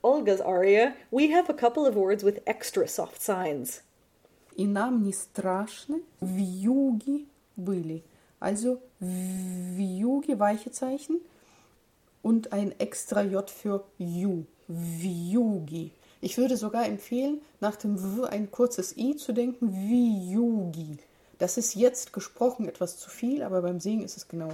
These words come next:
Speaker 2: richtig.
Speaker 1: Yeah, so she says, uh, by Wjugi, which is in the second stanza, in the second last line of it, again, we have the soft consonant and the extra J glide,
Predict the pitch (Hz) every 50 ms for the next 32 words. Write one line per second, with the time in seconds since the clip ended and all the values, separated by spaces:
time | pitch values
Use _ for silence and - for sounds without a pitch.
0 | 160 170 170 - - - - - - 196 196 208 208 208 214 208 196 190 185 -
1 | 214 202 208 - 240 226 - 254 233 226 226 226 - - - - 220 214 - 214
2 | 196 202 208 208 196 185 180 190 220 220 220 220 220 226 262 277 254 262 311 330
3 | 285 233 233 233 - 233 214 226 226 202 190 - - 240 247 - 269 269 247 254
4 | - - - - - - - 208 208 214 226 240 247 285 359 392 - - 226 226
5 | 202 202 - 240 240 - 233 220 214 220 226 233 233 - - - - 202 190 202
6 | 220 240 269 320 415 403 - - - - - - - - - - _ - 196 196
7 | - 208 - 220 220 247 247 254 240 214 233 220 208 202 170 165 202 208 - -
8 | 190 190 - - - - - - 247 254 269 269 - - 285 285 - - 226 233
9 | 233 226 - - 226 226 - - - 233 220 202 185 - - - - 180 160 208
10 | 202 220 226 269 277 294 302 311 330